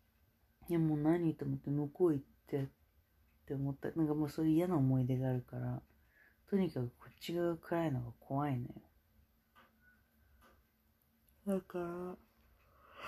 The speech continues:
外に、私が出かけるとき、家帰ってくるとき、私がその廊下通るとき、もう毎回私電気つけんの。<coughs> つけんだけど、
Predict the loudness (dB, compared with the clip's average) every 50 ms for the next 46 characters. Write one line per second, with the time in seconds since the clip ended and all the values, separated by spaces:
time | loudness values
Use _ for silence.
0 | -8 -6 -6 -6 -8 -8 -10 -12 -16 _ _ _ _ _ _ _ _ _ _ _
1 | _ _ -20 -20 -20 -18 -16 -12 -4 0 0 0 0 0 0 2 2 2 2 0
2 | 0 -2 -2 -4 -10 -14 -20 -20 -20 _ _ _ _ _ -8 -8 -8 -8 -8 -12
3 | -14 -6 -2 -2 -2 0 -2 -4 -4 -4 -8 -6 -4 -6 -6 -6 -6 -8 -8 -8
4 | -8 -10 -6 -2 0 0 0 0 -2 -4 -4 -4 -4 -4 -6 -12 -12 -10 -8 -8
5 | -8 -8 -10 -16 -20 -20 -16 -12 -10 -10 -8 -6 -6 -6 -6 -8 _ _ _ _
6 | _ _ _ _ _ _ _ _ _ -20 _ _ _ _ _ _ _ _ _ -4
7 | 0 0 0 0 0 -2 2 4 4 4 4 2 0 -4 -2 0 0 0 0 0
8 | -2 -8 -20 -12 -10 -8 -4 0 2 2 4 4 4 4 4 4 4 2 -2 -4
9 | -2 -4 -10 -8 0 2 2 2 2 -2 -4 -12 -12 -6 -2 -2 -2 -2 -2 -6
10 | -8 -10 _ _ _ -20 -20 -20 -20 -20 -20 -20 -20 -20 -20 _ -20 _ _ _
11 | _ _ _ _ _ _ _ 2 2 2 2 2 -4 -8 -8 -10 _ _ -20 -18
12 | -16 -8 -4 -4 -2 -2 -2 -4 -4 -4 -2 -2 -2 -2